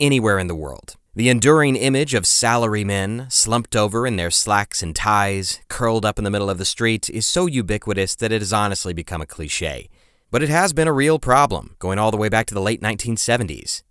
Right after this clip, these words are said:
And some of these guys work sixty, seventy, even eighty-hour weeks,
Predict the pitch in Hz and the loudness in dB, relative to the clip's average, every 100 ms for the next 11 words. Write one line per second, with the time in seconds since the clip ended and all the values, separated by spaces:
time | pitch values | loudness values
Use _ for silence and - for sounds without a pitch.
0 | _ 110 160 190 127 - 104 113 101 85 | _ 0 4 4 2 2 2 2 0 -4
1 | - - 143 - 131 127 120 - 123 127 | 0 0 -2 -2 -4 -2 -2 0 0 0
2 | 123 123 175 196 - 151 151 135 131 117 | -4 -6 -4 -4 -2 -2 0 0 0 0
3 | 104 135 - - - | -2 -4 -2 -2 -2